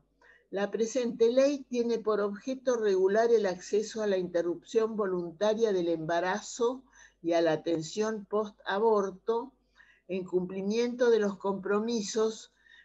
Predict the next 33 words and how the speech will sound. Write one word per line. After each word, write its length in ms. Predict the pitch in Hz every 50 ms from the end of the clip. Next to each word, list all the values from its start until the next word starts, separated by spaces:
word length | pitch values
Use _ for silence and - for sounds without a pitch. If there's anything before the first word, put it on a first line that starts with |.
| _
asumidos 600 | - 165 180 - 220 202 196 208 214 226 233 214 208
por 180 | 208 196 175
el 100 | 175 175
Estado 380 | 175 160 - - 208 208 208 208
argentino 1000 | 196 196 196 - 190 185 175 170 175 220 214 220 208 214 214 220 220 220 220 - _ - - _ _ _
en 160 | 170 196 190
materia 460 | 196 196 185 190 - 220 226 233 226
de 80 | 214 208
salud 500 | - - 208 214 214 220 233 233 - -
pública 500 | - 233 240 240 247 254 254 247 226 220
y 120 | 202 196
derechos 520 | 196 196 202 226 226 208 - 226 220 214 240
humanos 600 | 214 220 226 233 214 208 202 196 202 214 202 208
de 100 | 190 180
las 160 | 185 190 196
mujeres 760 | 202 202 196 - - 214 202 196 180 196 208 214 - - - _ _ _ _ _ _
y 140 | 180 202
de 100 | 190 214
personas 640 | 208 - 196 185 180 180 - 226 233 240 247 262 247
con 220 | - 208 196 202 214
otras 320 | 208 208 214 214 214 -
identidades 760 | 214 190 196 190 175 170 160 190 190 190 196 196 208 208 196
de 140 | 190 190 190
género 680 | 185 - 240 208 202 196 196 190 185 202 202 226 - - - _ _ _ _ _
con 180 | - 185 180 170
capacidad 540 | 175 180 175 175 175 170 180 - 190 196 202
de 80 | 202
gestar 840 | 202 - 185 185 190 - - _ 233 220 208 190 185 180 175 185 240 - _ _ _ _ _ _ _ _ _ _ _ _ _ -
y 140 | 202 220
a 120 | 226 214 202
fin 280 | - 254 247 247 262
de 120 | 233 226 220
contribuir 880 | 190 185 185 180 185 202 240 233 240 240 220 214 214 226 220 233 233